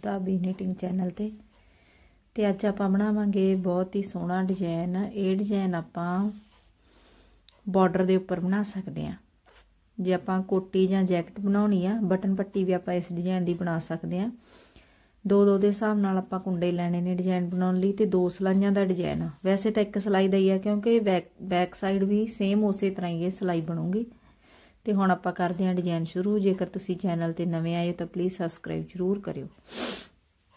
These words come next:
ਪਹਿਲਾ ਕੁੰਡਾ ਆਪਾਂ ਇਸ ਤਰ੍ਹਾਂ ਸਿੱਧਾ ਧਾਗਾ ਆਪਣੇ ਵੱਲ ਕਰਕੇ ਉਲਟਾ, ਫਿਰ ਧਾਗਾ ਪਿੱਛੇ ਕਰ ਲੈਣਾ। ਇਹ ਕੁੰਡੇ ਨੂੰ ਆਪਾਂ ਇਸ ਤਰ੍ਹਾਂ ਸਿੱਧਾ ਜਿਹੜਾ ਬਣਾਉਣਾ, ਇਹਨੂੰ ਬੈਕ ਲੂਪ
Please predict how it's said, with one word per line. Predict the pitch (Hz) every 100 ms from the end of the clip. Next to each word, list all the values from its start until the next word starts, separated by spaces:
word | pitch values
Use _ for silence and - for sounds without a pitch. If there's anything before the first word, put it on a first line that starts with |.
| _ -
ਪਹਿਲਾ | 175 180
ਕੁੰਡਾ | 190 202 196
ਆਪਾਂ | 190 190 180
ਇਸ | 175
ਤਰ੍ਹਾਂ | - 185 233 - _ _ _ _ _ _ -
ਸਿੱਧਾ | 190 160 190 226 233 - _ -
ਧਾਗਾ | 196 180 175
ਆਪਣੇ | 175 180
ਵੱਲ | 180 180
ਕਰਕੇ | 175 175 175 180 185
ਉਲਟਾ, | 190 175 175 202 226 - _ _ _ _ _ _ _ _ _ _ _ -
ਫਿਰ | 196 190
ਧਾਗਾ | 208 185 175
ਪਿੱਛੇ | 185 - 202
ਕਰ | 196 175
ਲੈਣਾ। | 165 165 196 247 - _ _ _ _ - - _ _ _ _ _ -
ਇਹ | 202
ਕੁੰਡੇ | 208 202 196
ਨੂੰ | 190
ਆਪਾਂ | 190 190
ਇਸ | 190 190
ਤਰ੍ਹਾਂ | 190 208
ਸਿੱਧਾ | 208 180 160 202 214
ਜਿਹੜਾ | 202 214
ਬਣਾਉਣਾ, | 208 196 185
ਇਹਨੂੰ | 196 226
ਬੈਕ | 190 175 175 196
ਲੂਪ | 185 175